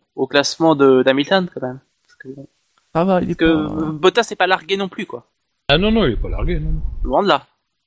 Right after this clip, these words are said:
Speaker 1: Donc,
Speaker 3: Ouais.
Speaker 1: euh, donc voilà, on est même pas à la moitié de la
Speaker 3: Mais,
Speaker 1: saison.
Speaker 3: mais
Speaker 1: Dire
Speaker 3: ouais,
Speaker 1: que
Speaker 3: ça,
Speaker 1: ce
Speaker 3: c'est,
Speaker 1: sera
Speaker 3: c'est,
Speaker 2: Enfin, il,
Speaker 3: c'est,
Speaker 2: il a quand
Speaker 3: c'est
Speaker 2: même
Speaker 3: pas
Speaker 2: vingt-huit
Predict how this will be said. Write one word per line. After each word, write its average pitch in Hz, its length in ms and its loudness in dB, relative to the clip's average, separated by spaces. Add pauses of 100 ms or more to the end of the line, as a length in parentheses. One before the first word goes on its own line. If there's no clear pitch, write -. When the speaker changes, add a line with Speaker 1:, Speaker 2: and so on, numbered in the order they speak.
Speaker 1:
Donc, 127 140 -20
Speaker 3:
Ouais. 135 160 -4 (320)
Speaker 1:
euh, - 20 -14 (720)
donc 127 160 -18
voilà, 139 160 4
on 135 60 2
est 135 140 6
même 151 160 4
pas 156 80 4
à - 20 6
la 151 80 4
moitié 143 280 0
de 123 60 -2
la 131 100 4
Speaker 3:
Mais, 127 60 -4
Speaker 1:
saison. 175 380 2
Speaker 3:
mais 165 40 2
Speaker 1:
Dire 175 200 2
Speaker 3:
ouais, - 60 -4
Speaker 1:
que 165 40 -2
Speaker 3:
ça, 147 160 -4
Speaker 1:
ce - 60 -4
Speaker 3:
c'est, 226 80 -4
Speaker 1:
sera 190 100 -8 (140)
Speaker 3:
c'est, - 300 -8
Speaker 2:
Enfin, 185 140 4
il, 202 160 2
Speaker 3:
c'est, 202 80 0
Speaker 2:
il 202 100 4
a 196 60 6
quand 220 140 2
Speaker 3:
c'est 262 80 4
Speaker 2:
même 226 80 4
Speaker 3:
pas 196 80 4
Speaker 2:
vingt-huit 208 140 2